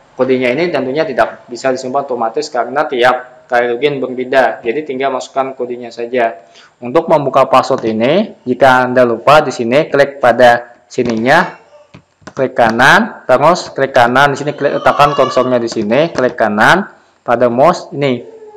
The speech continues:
kelola info masuk. Di sini akan muncul semua password yang pernah kita simpan. Misal empat tadi kita cari saja nama aplikasinya, empat seperti ini, ini.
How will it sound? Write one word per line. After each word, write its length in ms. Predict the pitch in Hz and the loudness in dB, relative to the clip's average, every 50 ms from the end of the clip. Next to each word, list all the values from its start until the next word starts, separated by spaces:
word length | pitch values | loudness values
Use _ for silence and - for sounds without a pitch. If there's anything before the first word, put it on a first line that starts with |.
| - - - - - - | -20 -20 -20 -18 -2 2
kelola 400 | 127 127 123 123 127 147 156 160 151 147 | 4 6 6 8 8 6 6 4 4 0
info 240 | 139 131 139 135 | -2 0 0 0
masuk. 380 | 131 131 123 - - 160 147 - - - - - - _ _ _ _ _ _ _ _ _ _ _ _ _ _ _ _ _ _ _ | 2 0 0 2 4 4 4 2 0 -6 -14 -18 -20 _ _ _ _ _ _ _ _ _ _ _ _ _ _ _ _ _ _ _
Di 80 | 123 127 | -8 -2
sini 80 | 143 165 | 2 2
akan 480 | 151 131 - 160 165 170 165 151 135 | 2 4 4 4 4 4 4 0 -4
muncul 640 | 135 131 131 131 156 160 170 175 185 185 - - - - - _ _ _ _ _ _ | -6 -6 -2 2 4 6 6 6 6 4 0 -4 -12 -16 -20 _ _ _ _ _ _
semua 800 | - - 139 131 127 127 127 135 143 156 165 180 170 - - - - _ | -6 -2 -2 -2 -2 0 2 4 6 6 4 4 0 -4 -10 -18 -6 _
password 400 | - 135 131 - 160 160 160 - | 0 0 2 2 0 0 0 0
yang 160 | 143 135 135 | -2 0 0
pernah 320 | 139 131 135 147 143 135 | -2 -2 0 -2 -4 -4
kita 640 | - 135 - - 143 147 151 147 - - - - _ _ _ | -4 -6 0 4 6 6 6 4 2 -4 -12 -18 _ _ _
simpan. 720 | - - - 135 139 135 151 151 151 135 117 110 110 - - - _ _ _ _ - - _ - | -10 -6 -6 -6 -2 2 4 4 4 4 2 -4 -10 -14 -18 -20 _ _ _ _ -20 -20 _ -14
Misal 320 | 117 - - 160 175 156 147 139 | -4 0 2 4 4 4 2 0
empat 320 | 131 131 127 123 120 120 | 0 2 2 2 2 2
tadi 160 | 135 156 160 | 2 0 0
kita 240 | 160 139 131 127 127 | 0 -2 -2 -2 0
cari 240 | - 120 117 120 110 | 0 -2 -2 -2 -2
saja 560 | - 113 104 107 131 156 170 175 170 - - _ - | -4 -4 -2 0 2 2 2 0 -2 -8 -12 _ 0
nama 240 | 123 120 123 120 123 120 | 0 2 2 2 0 0
aplikasinya, 880 | 120 123 120 - 123 120 - - 113 110 123 143 175 202 208 - _ - | -2 -4 -4 -4 -4 -4 -4 -6 -6 -4 -2 -2 -2 -2 -4 -10 _ -14
empat 480 | - 120 120 120 123 120 117 - - | -12 -12 -6 -2 -2 -2 -2 -2 -6
seperti 320 | 113 120 117 117 - 107 113 | -8 -6 -6 -6 -6 -8 -8
ini, 160 | 131 160 180 190 117 120 | -6 -8 -10 -10 -10 -6
ini. 160 | 123 147 180 | -4 -2 -2